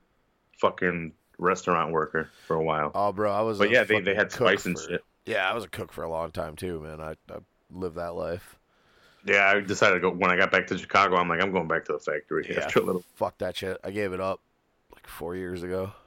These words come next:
Speaker 1: Yeah, it's, like, it's fun, dude. Don't, don't get me wrong. I like doing it, but the pay's not there. They don't pay you shit.
Speaker 2: They don't pay you
Speaker 1: It's,
Speaker 2: shit.
Speaker 1: it's, it's gratifying giving people their food and them enjoying it and you actually doing it, but, like, there's no money in it unless you own the restaurant.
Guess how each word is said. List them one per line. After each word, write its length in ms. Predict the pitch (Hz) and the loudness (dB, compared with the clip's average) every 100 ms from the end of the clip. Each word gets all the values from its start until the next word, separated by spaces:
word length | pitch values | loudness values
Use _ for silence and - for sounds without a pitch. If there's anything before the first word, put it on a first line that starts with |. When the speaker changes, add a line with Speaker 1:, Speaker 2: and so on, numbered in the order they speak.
| _ _ _ _ _ _ _ _ _ _ _ _ _ - | _ _ _ _ _ _ _ _ _ _ _ _ _ -6
Speaker 1:
Yeah, 240 | 92 87 76 | 0 0 0
it's, 240 | - - - - - | -6 -18 -18 -6 2
like, 200 | 123 131 | 4 6
it's 180 | 151 | 4
fun, 300 | - 117 151 | 4 6 6
dude. 220 | 139 127 110 | 6 2 4
Don't, 280 | 123 107 | 4 4
don't 120 | 113 127 | 2 4
get 100 | 139 | 4
me 60 | 107 | 6
wrong. 260 | 107 117 | 6 6
I 80 | 95 | 4
like 300 | 107 110 120 | 4 4 4
doing 220 | 110 120 135 | 2 2 2
it, 160 | - | 0
but 140 | 101 95 | 0 0
the 60 | |
pay's 300 | 92 107 107 | 2 2 2
not 220 | 92 85 | 2 2
there. 220 | 90 85 85 | 4 4 4
They 100 | 98 | 4
don't 160 | 90 | 2
pay 140 | - 98 | 0 0
you 140 | 90 | 0
shit. 340 | - - 87 78 | -4 0 0 0
Speaker 2:
They 60 | |
don't 140 | 92 80 | -8 -10
pay 160 | - | -12
you 80 | 80 - | -14 -4
Speaker 1:
It's, 120 | 120 | -4
Speaker 2:
shit. 140 | 95 131 | 0 0
Speaker 1:
it's, 160 | - - _ _ _ _ _ | 0 -6 _ _ _ _ _
it's 160 | 127 113 | 0 2
gratifying 640 | 113 127 143 139 135 127 | 4 6 6 4 4 4
giving 220 | 117 123 | 2 2
people 220 | 113 117 120 | 0 2 2
their 100 | 98 | 2
food 260 | - 120 | 4 4
and 100 | 104 | 4
them 120 | 95 98 | 2 2
enjoying 440 | 90 98 104 104 | 2 4 4 4
it 200 | 104 98 | 4 4
and 120 | 92 92 | 2 4
you 100 | 95 | 4
actually 300 | 95 - 85 | 4 0 2
doing 300 | 98 101 104 | 4 4 4
it, 200 | 101 98 | 4 6
but, 220 | 98 92 | 6 8
like, 180 | 90 - _ - | 4 0 _ 2
there's 180 | 98 | 2
no 160 | 95 101 | 4 4
money 360 | 87 92 123 101 | 6 4 4 0
in 120 | 76 | -2
it 140 | 78 _ | -6 _
unless 300 | 85 90 95 | 2 2 4
you 120 | 107 87 | 2 4
own 180 | 98 | 4
the 80 | 92 | 4
restaurant. 560 | 87 101 - 87 85 | 4 4 4 2 2